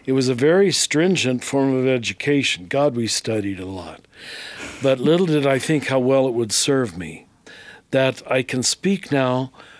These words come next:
with a certain kind of self-confidence that I'm not unorthodox, or I'm not crazy. <laughs> Maybe I am, but I have this assurance that,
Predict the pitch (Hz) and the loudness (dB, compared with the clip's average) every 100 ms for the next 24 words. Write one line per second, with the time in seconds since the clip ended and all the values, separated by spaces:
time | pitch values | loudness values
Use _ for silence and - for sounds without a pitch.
0 | - _ - 127 139 - 185 175 151 151 | -20 _ -6 -2 0 0 0 -2 0 0
1 | 123 - 135 117 - 160 165 - 113 110 | 0 0 0 -2 -4 -2 -2 -4 -6 -4
2 | 107 - - - - - 139 135 139 160 | -6 -8 -12 -18 -8 0 2 4 4 4
3 | 202 - 139 143 139 135 131 131 117 101 | 2 -2 0 0 2 2 0 0 -2 -2
4 | 110 - - - - - - - 127 135 | -4 -6 -6 -6 -12 -20 -12 -2 0 2
5 | 160 170 - 143 131 113 - 107 117 - | 2 -2 -2 0 2 2 0 -4 -6 -10
6 | _ - - - 123 - - 135 - - | _ -10 -8 -6 -6 -8 -14 -14 -16 -14
7 | - - 127 117 101 98 135 123 113 123 | -12 -4 -2 0 -2 0 0 0 0 -4
8 | - - - - 143 139 156 170 151 131 | -4 -6 -6 0 2 4 4 4 2 2
9 | 127 - 185 190 151 127 147 135 | 2 2 4 4 2 2 0 0